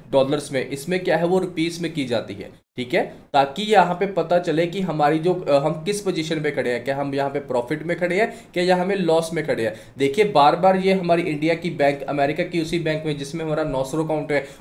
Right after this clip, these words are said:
उसको phone करके थोड़े बोलेगी कि भैया जी आज का बताओ क्या balance चल रहा है, हमारा क्या, कितना पैसा निकल गया, क्या है, क्या हो गया, क्या उसका balance क्या पड़ा है, उसका debit में है क्या credit में है।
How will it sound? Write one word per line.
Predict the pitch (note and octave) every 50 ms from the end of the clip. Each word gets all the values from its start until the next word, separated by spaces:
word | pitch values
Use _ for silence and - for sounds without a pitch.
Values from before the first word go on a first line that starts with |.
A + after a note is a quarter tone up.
| -
उसको | - D3+ D3+ - - G3+
phone | G3 G3 - F3+ F#3 F#3
करके | F#3+ G3 G3 G3 - F#3+
थोड़े | F#3+ G3 G3 A3
बोलेगी | G#3+ G3+ G3+ G3+ G3 G3
कि | G3+ F#3+
भैया | E3+ D#3+ D#3 D#3 F3+ F#3+
जी | F#3 G3
आज | F3+ D#3+ D#3 D3 D#3+
का | F3+ F3
बताओ | E3+ E3 E3 E3 E3 D#3+ D#3+
क्या | E3+ D#3+
balance | D#3 D#3 D#3 D3+ D3+ D3+ D#3 -
चल | E3 D3
रहा | C#3+ C#3 D3 D3
है, | D3+ D3+ - - - - -
हमारा | C#3+ C#3+ C#3+ C#3+ D3+
क्या, | D3 D3+ D#3+ D3+
कितना | D3+ - D#3 D#3 - E3
पैसा | D#3+ D#3 D#3 D3+ - D#3+
निकल | D#3 D#3 D#3+ D#3
गया, | D3 D#3 D#3
क्या | D3+ D#3 D#3+ D#3 D3+
है, | C3+ C3+ - - - - -
क्या | - C#3+ D3
हो | D#3+ D#3 D3+ D3
गया, | C#3 C#3+ C#3 C3+ C3+
क्या | - - D3+ D3 C#3+ G2+
उसका | C#3 C#3 - - D#3
balance | C#3+ - C3+ C#3 D#3 D#3+ D#3
क्या | D#3+ E3 D#3
पड़ा | D#3 D3+ D3 C#3
है, | C#3+ C#3+ C#3 C3
उसका | C3+ C3 - D3+
debit | C3+ C3 B2+ C3+ D#3 D#3+ D#3
में | D#3 D#3+ D#3+
है | D#3 D#3+ D#3 D3+
क्या | D#3 E3 D#3 D#3
credit | D#3+ C#3+ C#3 C#3 D3 D#3+ D#3 D#3
में | D3+ C#3+
है। | C#3 C3